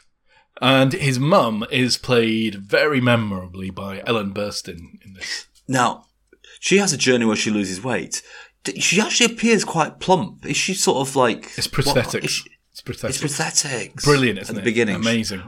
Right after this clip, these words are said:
Speaker 1: amazing.
Speaker 2: Wow. Wow.
Speaker 1: Prosthetics,
Speaker 2: Really
Speaker 1: but,
Speaker 2: convincing.
Speaker 1: yeah, it, I mean, it's good makeup, but also Ellen Burstyn pulls it off. You know, a-, if you act well with it, it's convincing, and sh-,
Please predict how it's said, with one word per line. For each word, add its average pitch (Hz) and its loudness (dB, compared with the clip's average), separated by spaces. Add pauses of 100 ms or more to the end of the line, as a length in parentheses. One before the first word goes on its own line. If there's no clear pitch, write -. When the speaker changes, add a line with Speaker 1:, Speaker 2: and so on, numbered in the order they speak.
Speaker 1:
amazing. 117 2
Speaker 2:
Wow. 92 -2 (520)
Wow. 95 -6 (420)
Speaker 1:
Prosthetics, 165 2
Speaker 2:
Really 139 6
Speaker 1:
but, - -2
Speaker 2:
convincing. 180 2 (120)
Speaker 1:
yeah, 151 2
it, - -10 (180)
I 175 0
mean, 147 0 (220)
it's - -2
good 208 4
makeup, 156 0
but 131 0
also 120 2 (440)
Ellen 139 2
Burstyn 127 4
pulls 127 2
it 127 -2
off. 127 2
You 117 0
know, 107 -4
a-, 123 -6 (100)
if - -10
you 170 2
act - -4
well 113 2
with 110 -6
it, - -8 (560)
it's - -8
convincing, 104 -6
and 101 -6
sh-, - -14